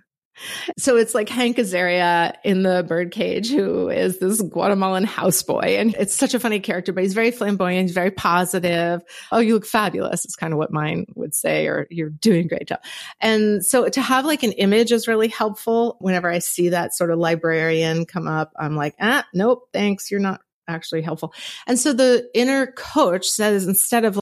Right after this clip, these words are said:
"You're not smart enough to get a job promotion or something,"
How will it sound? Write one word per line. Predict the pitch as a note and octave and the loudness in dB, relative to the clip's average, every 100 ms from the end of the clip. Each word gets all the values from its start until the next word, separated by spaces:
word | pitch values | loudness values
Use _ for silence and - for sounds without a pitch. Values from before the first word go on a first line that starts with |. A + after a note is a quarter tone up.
| - | 0
"You're | G3 | 2
not | F#3 - | 0 -2
smart | - - - F#3+ F3 | 0 0 0 0 0
enough | D#3+ C3 E3+ - - | -2 -4 -6 -12 -8
to | - | -6
get | D#3 D#3 - - | 0 0 0 -4
a | E3 | -4
job | D3 F3+ E3 D3+ | 0 2 2 2
promotion | - D#3 D3+ E3+ A2 | -2 -2 -2 -2 -2
or | |
something," | D3 D3 C3+ - D2+ | -2 -4 -4 -4 -4